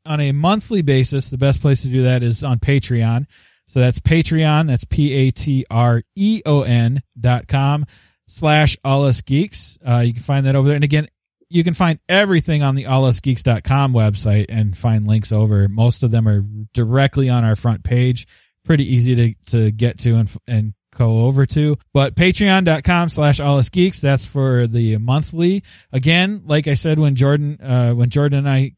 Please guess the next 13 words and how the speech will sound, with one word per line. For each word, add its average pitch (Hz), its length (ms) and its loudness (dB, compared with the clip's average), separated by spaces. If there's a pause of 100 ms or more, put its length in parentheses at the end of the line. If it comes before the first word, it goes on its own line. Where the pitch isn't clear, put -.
(120)
recorded, 151 560 0 (600)
wherever 185 540 2
we 185 280 -2
end 180 260 -2
up 170 300 0
at 143 160 -2
the 139 140 -8
end 151 180 -4
of 139 80 -2
March, 143 400 -2
we 143 140 2
will 139 220 2
retroactively 143 1300 0